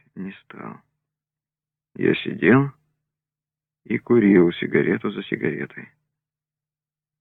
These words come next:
Насколько меня заинтересовала эта история? Настолько ли, чтобы я снова решился выйти из дому в эту мерзкую погоду?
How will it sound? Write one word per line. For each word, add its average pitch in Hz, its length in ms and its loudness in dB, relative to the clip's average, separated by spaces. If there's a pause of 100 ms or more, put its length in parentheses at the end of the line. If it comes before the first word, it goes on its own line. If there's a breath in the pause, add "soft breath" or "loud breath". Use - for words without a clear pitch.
(920)
Насколько 98 560 2
меня 101 340 4
заинтересовала 98 720 0
эта 101 220 0
история? 123 460 -8 (1700)
Настолько - 800 -2
ли, 101 380 2 (1300)
чтобы 92 220 4
я 95 140 8
снова 101 260 6
решился 98 500 6
выйти 98 340 4
из 104 400 0
дому 101 240 4
в 92 80 4
эту 95 200 2
мерзкую 95 720 2
погоду? 95 800 0